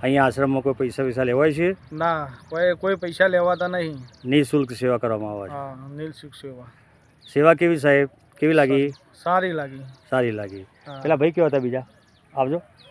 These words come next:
Speaker 1: એક મિનિટ. તમારું આખું નામ બોલો.
Speaker 2: મારું નામ ઠાકોર મહેશજી રામાજી,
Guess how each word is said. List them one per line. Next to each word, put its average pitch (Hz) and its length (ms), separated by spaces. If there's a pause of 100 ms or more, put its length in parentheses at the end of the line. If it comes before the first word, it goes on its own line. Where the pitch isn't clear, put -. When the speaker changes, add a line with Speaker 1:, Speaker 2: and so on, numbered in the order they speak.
Speaker 1:
એક 135 220
મિનિટ. 131 120 (1600)
તમારું 160 200
આખું 156 180
નામ 170 160
બોલો. 185 240 (400)
Speaker 2:
મારું 180 400
નામ 180 300
ઠાકોર 202 440
મહેશજી 185 420
રામાજી, 175 540